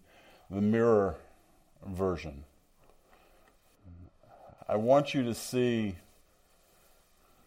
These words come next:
the difference. What's the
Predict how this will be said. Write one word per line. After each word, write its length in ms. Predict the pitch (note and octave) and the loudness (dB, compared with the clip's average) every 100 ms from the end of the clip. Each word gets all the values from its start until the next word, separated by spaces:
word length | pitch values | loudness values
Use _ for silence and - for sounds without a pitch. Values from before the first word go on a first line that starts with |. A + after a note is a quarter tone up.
| _ _ - | _ _ -6
the 120 | A2+ | -4
difference. 760 | G#2 B2+ B2+ A#2+ G#2+ - - - - - _ _ _ _ _ _ _ _ _ _ _ _ _ _ _ _ _ _ _ _ _ _ _ _ _ _ _ _ _ _ _ _ _ - | 2 2 4 -2 -2 -6 -16 -18 -20 -20 _ _ _ _ _ _ _ _ _ _ _ _ _ _ _ _ _ _ _ _ _ _ _ _ _ _ _ _ _ _ _ _ _ -20
What's 280 | - F#2 - | -16 -14 -14
the 160 | F2+ | -16